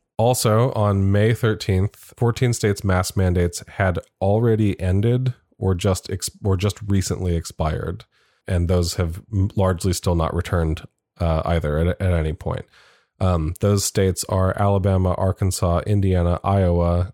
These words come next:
Kansas, Mississippi, Montana, New Hampshire,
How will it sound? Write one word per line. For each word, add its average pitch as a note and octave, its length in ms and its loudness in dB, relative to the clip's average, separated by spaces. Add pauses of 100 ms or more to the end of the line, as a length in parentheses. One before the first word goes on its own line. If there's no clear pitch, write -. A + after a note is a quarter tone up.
Kansas, G2 580 0
Mississippi, F#2 720 0
Montana, F2+ 720 0
New F#2+ 160 0
Hampshire, F2+ 580 0